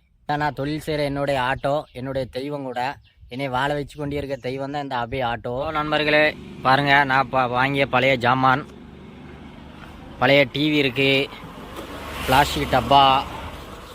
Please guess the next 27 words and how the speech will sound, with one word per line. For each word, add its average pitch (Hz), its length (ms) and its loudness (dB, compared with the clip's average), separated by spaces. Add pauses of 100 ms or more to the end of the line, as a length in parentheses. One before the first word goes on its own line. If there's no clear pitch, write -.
(300)
இந்த 135 120 -6
மாதிரி 147 240 0
பிளாஸ்டிக் 143 480 0
எல்லாம் 139 220 2
நாங்க 131 200 -2
வந்து 139 220 0
வாங்கிக்கிறோம். 123 640 0 (640)
இது 123 80 -2
வந்து 131 200 -2
பழைய 131 340 4 (380)
பீரோல 131 500 0 (340)
டோரு, 120 380 0 (360)
பழைய 120 320 0
பேஸ்போர்ட் 123 460 0
அட்டை, 117 280 -2 (800)
ஒரு 113 200 -8
சிண்டெக்ஸ் 131 460 0
டேங்க் 131 300 2
இருக்கு. 117 500 -2
அது 123 200 -6
போக 143 180 2
பழைய, 127 640 2
பழைய 131 280 0 (420)
இரும்பு 135 320 -2
ஜாமான்லாம் 127 460 2
உள்ள 120 200 0
இருக்குது. 107 340 -2